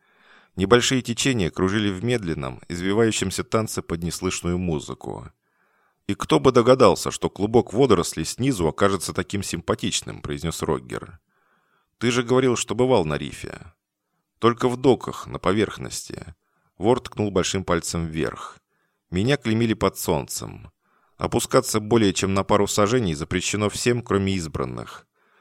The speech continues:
Госпожа Силкового рифа предпочитает скрывать своё царство от солнца и ветров». Внезапный ливень из светящихся булавок пролился на кокон, покружился метелью и унёсся прочь. «Духи моря», с улыбкой сказала Делия.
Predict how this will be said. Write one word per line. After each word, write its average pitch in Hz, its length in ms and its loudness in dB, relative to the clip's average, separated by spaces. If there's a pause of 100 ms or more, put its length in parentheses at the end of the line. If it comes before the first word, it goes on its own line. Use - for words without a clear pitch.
(180)
Госпожа 110 460 2
Силкового 104 580 2
рифа 127 300 -2
предпочитает 123 640 0
скрывать 120 400 2
своё 76 200 -2
царство 85 420 2
от 78 80 -2
солнца 107 400 0
и - 160 -8
ветров». 80 580 -4 (800)
Внезапный 104 600 0
ливень 98 380 -2
из - 140 -6
светящихся 90 600 -2
булавок 95 480 0
пролился 92 460 0
на 90 120 -2
кокон, 55 560 -8 (280)
покружился 104 560 0
метелью 107 500 -2
и - 160 -8
унёсся 90 400 -2
прочь. - 540 -6 (800)
«Духи 120 280 -4
моря», 107 480 0
с - 120 -10
улыбкой 87 340 -4
сказала 85 360 -2
Делия. 65 680 -6